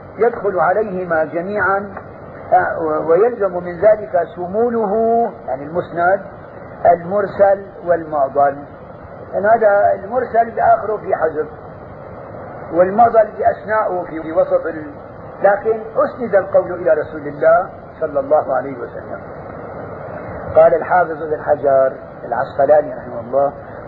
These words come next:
"وهو مخالف بالمستفيض من عمل أئمة الحديث." هذا كلام ابن عبد البر، مخالف للعمل المستفيض من أئمة أهل الحديث، إنه اللي بنقوله مسند،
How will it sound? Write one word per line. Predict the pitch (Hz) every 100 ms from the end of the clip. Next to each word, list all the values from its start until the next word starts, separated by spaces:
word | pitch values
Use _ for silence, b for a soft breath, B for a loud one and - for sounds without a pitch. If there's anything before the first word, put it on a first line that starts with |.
| -
"وهو | 147 156 160
مخالف | 160 151 175 202 220 190 208 214 208 - - - -
بالمستفيض | 165 170 185 - 180 170 208 233 214 226 214
من | 175 175 175
عمل | 151 202 196 165 170
أئمة | 170 175 196 190 180 185
الحديث." | 165 156 151 131 - - - - - - - - - -
هذا | 135 147
كلام | 143 175 180
ابن | 160
عبد | 143
البر، | 143 143 143 139 135 - - - - - - - - - - - - -
مخالف | 156 - 202 220 214 196 165
للعمل | 160 147 185 190
المستفيض | 165 156 143 156 143 190 165
من | 151 151 151 - - 135
أئمة | 139 160 151 -
أهل | 139
الحديث، | 139 131 175 180 - - -
إنه | 139 143
اللي | 160
بنقوله | 151 214 208
مسند، | 175 220 208 277